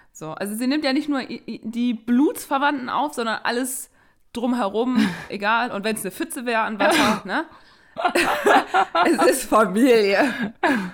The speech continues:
Speaker 1: So, sobald, ähm, man jemanden mit nach Hause bringt, egal wer, es ist Familie,
Speaker 2: Nenn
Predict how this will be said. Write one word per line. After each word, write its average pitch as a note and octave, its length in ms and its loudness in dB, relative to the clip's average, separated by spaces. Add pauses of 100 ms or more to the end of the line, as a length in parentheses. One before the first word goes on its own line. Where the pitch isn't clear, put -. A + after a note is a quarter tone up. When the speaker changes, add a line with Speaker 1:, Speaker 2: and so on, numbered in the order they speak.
(260)
Speaker 1:
So, G3 280 -2 (320)
sobald, C4 480 2
ähm, B3 640 0 (120)
man A#3 200 0
jemanden A#3 260 -2
mit F#3 100 -2
nach - 160 -4
Hause E4 280 0
bringt, C#4 380 -6
egal E3 320 -4
wer, D4+ 300 0 (200)
es - 180 -10
ist - 300 -10
Familie, E3 640 -6 (360)
Speaker 2:
Nenn G3+ 120 4